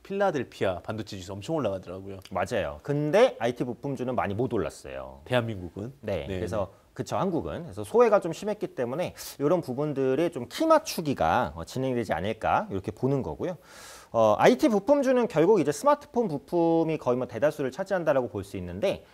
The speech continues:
Speaker 2: 어, 글로벌 스마트폰 판매량이 확실히 회복이 많이 되고 있습니다.
Speaker 1: 어, 많이 되는 것 같아요.
Speaker 2: 네, 코로나로 인해서 이제 급격히 그 낙하를 했잖아요. 근데 그
Speaker 1: 네네.
Speaker 2: 이후에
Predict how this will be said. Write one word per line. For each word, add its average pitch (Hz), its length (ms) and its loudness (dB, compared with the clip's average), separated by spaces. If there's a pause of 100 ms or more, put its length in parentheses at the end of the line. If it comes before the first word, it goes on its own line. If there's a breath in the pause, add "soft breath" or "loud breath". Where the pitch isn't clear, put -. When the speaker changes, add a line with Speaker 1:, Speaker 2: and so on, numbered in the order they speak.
(140 soft breath)
Speaker 2:
어, - 100 -10
글로벌 202 320 8
스마트폰 240 380 0
판매량이 247 600 2
확실히 202 320 -2
회복이 220 580 0
많이 120 200 0
되고 135 220 -2
있습니다. 85 600 -8
Speaker 1:
어, 123 180 0
많이 120 160 0
되는 107 220 -6
것 90 180 -10
같아요. - 220 -14
Speaker 2:
네, 92 200 -4
코로나로 247 460 6
인해서 127 480 4
이제 90 100 -2
급격히 117 720 -2
그 80 240 -6
낙하를 123 320 0
했잖아요. 107 480 -6
근데 95 220 -6
그 127 80 0
Speaker 1:
네네. 127 160 -2
Speaker 2:
이후에 135 500 2